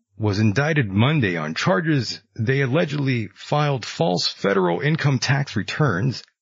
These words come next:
seeking millions of dollars in refunds, the U S Attorney's Office said. I could only be talking about one man, but before I do, I'm seeing a flash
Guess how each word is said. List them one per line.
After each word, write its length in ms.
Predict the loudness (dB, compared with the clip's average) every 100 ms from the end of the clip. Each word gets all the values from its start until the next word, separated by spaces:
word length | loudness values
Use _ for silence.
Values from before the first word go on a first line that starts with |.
| _ -6
seeking 680 | -2 2 2 2 4 4
millions 520 | 6 4 2 2 2 2
of 220 | 0 2
dollars 520 | 2 2 2 2 2
in 120 | 2
refunds, 640 | 2 2 2 -2 -2 -2 -4
the 100 | -4 -2
U 240 | 0 0
S 200 | 0 -4
Attorney's 520 | -8 -2 0 2 0
Office 320 | -4 -6 -6
said. 540 | -4 0 2 2 0 -6 _ _ _ -16
I 80 | -12
could 140 | -6
only 160 | -2 -2
be 80 | -2
talking 320 | -4 -4 -4
about 240 | -4 -4
one 260 | -2 -4 -4
man, 400 | -4 -4 -6 -12 -20 _ _
but 280 | -10 -10 -10
before 360 | -10 -2 0 0
I 60 |
do, 300 | -4 -4 -4
I'm 240 | -4 -6 -10 -14
seeing 380 | -8 -2 -2 -2
a 80 |
flash 960 | -6 -14 -8 -2 0 0 0 0 -2 -6